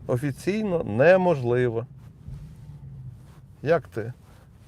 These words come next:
купиш і продасиш, коли треба контракт, а в Німеччині дають тільки кауфертрак, ну,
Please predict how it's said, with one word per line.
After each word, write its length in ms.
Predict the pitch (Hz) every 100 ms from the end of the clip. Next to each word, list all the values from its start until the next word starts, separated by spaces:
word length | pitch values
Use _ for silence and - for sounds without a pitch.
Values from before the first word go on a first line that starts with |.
| -
купиш 420 | 190 175 156 -
і 40 | 147
продасиш, 600 | 160 156 180 - 294 -
коли 280 | 156 160
треба 320 | 151 175 165 170
контракт, 760 | - 175 170 240 269 - - - - - - - - - - - - -
а 140 | 147
в 100 | 139
Німеччині 600 | 165 175 220 - 202 196
дають 380 | 160 165 170 170
тільки 460 | 151 160 170 - 139
кауфертрак, 920 | 165 170 139 156 139 123 101 - - -
ну, 280 | 147 139